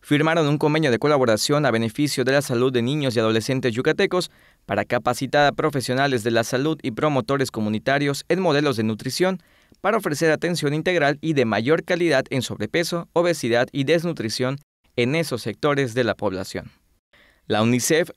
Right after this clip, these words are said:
proporcionará materiales para capacitar a los profesionales de la salud y servidores públicos de la Secretaría de Salud del Estado. Ofrecerá apoyo institucional para el desarrollo y ejecución del plan de trabajo conjunto.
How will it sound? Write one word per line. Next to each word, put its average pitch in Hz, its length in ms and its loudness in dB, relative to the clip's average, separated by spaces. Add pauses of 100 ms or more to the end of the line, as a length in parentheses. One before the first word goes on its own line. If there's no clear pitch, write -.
proporcionará 113 680 0
materiales 123 540 0
para 107 180 0
capacitar 110 560 -2
a 139 80 2
los 113 160 0
profesionales 120 600 -2
de 117 60 0
la 104 140 2
salud 123 320 -2
y 131 40 -2
servidores 120 480 0
públicos 147 520 -2 (180)
de 117 140 0
la 113 120 2
Secretaría 120 520 0
de 117 100 2
Salud 113 260 -2
del 117 120 0
Estado. 135 420 0 (540)
Ofrecerá 127 520 2
apoyo 127 400 2
institucional 120 760 -2
para 113 160 2
el 104 80 2
desarrollo 123 440 0
y 123 40 2
ejecución 117 640 -2
del 117 180 0
plan 135 220 -2
de 151 100 0
trabajo 110 460 0
conjunto. 107 580 -4